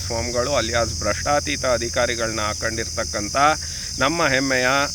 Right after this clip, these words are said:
ಭ್ರಷ್ಟಾತೀತ ನಾಯಕ ಅಲಿಯಾಸ್, ಆ, ಬ-, ಬ-, ಏನದು ಭ್ರಷ್ಟತೆನ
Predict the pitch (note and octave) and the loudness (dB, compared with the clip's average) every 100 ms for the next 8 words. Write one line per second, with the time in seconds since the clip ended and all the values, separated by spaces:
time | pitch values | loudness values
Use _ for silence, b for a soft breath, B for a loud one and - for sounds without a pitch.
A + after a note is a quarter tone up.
0 | B B B A#2+ - D3 D3+ D3+ C3+ B2+ | B B B 2 4 4 4 2 -2 0
1 | A#2 B2 A#2 B2+ B2 A#2 A#2+ B2 A#2+ - | 2 0 0 2 2 2 4 4 4 0
2 | A#2 G#2+ G2 F2+ - - - - - - | 0 2 2 -2 -6 -8 -8 -8 -8 -8
3 | - - - A#2 A#2 A2 G2+ F#2 A2 G#2+ | -8 -8 -2 2 2 2 0 0 2 2
4 | G#2+ - G2+ G2 F#2+ F#2+ F#2 G#2+ A#2+ F3 | 0 0 0 0 -2 -2 -2 -4 -2 0
5 | E3 A2+ G#2 G#2+ - - - - - D3 | 0 0 0 0 -2 -6 -8 -4 0 2
6 | D#3 D#3 | 2 2